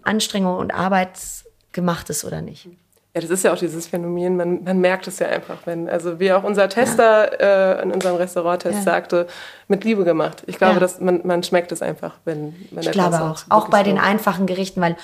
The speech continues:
Speaker 1: unsere Küche ist doch eher wirklich traditionell.
Speaker 2: Mhm.
Speaker 1: Aber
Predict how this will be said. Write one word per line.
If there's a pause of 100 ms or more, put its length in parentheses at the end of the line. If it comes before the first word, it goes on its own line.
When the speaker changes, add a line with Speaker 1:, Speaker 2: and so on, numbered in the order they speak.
(200)
Speaker 1:
unsere
Küche
ist
doch (760)
eher
wirklich
traditionell.
Speaker 2:
Mhm. (920)
Speaker 1:
Aber